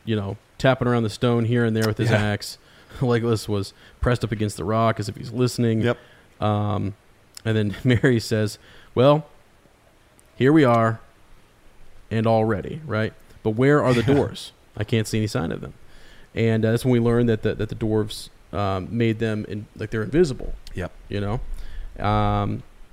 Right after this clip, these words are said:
Speaker 1: only their own masters. Well, actually, he says, uh, "They're invisible, and their own masters cannot find them or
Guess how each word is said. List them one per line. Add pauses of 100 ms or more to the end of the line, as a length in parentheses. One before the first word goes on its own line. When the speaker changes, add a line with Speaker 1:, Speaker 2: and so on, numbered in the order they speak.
(520)
Speaker 1:
only
their
own
masters. (120)
Well,
actually,
he
says, (300)
uh,
"They're
invisible,
and
their
own (380)
masters
cannot
find
them
or